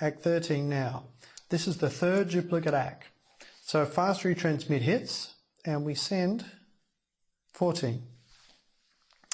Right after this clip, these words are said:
And now after that, we're gonna get more Act thirteens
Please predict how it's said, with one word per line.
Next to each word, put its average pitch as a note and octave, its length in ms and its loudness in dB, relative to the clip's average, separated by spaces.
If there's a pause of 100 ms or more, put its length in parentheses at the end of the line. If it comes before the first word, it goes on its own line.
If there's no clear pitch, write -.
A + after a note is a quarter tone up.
(500)
And G3 120 4
now G#3 240 6
after B3+ 300 2
that, E3 180 4
we're E3 80 4
gonna E3 200 4
get D#3 180 2
more D#3+ 260 6
Act D3+ 260 2
thirteens C#3+ 760 0